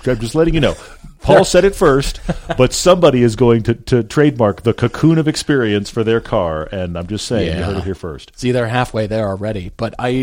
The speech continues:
Speaker 2: am in, very encouraged after continuing, like I said, to drive cars because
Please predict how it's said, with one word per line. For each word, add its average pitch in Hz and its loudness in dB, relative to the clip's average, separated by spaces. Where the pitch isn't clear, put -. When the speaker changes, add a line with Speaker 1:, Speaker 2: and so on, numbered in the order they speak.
Speaker 2:
am 135 -4
in, 135 -4
very 202 -8
encouraged 120 -8
after 120 -8
continuing, 175 0
like 165 0
I 175 -2
said, 110 -4
to 113 -10
drive 113 -2
cars 104 -6
because 110 -6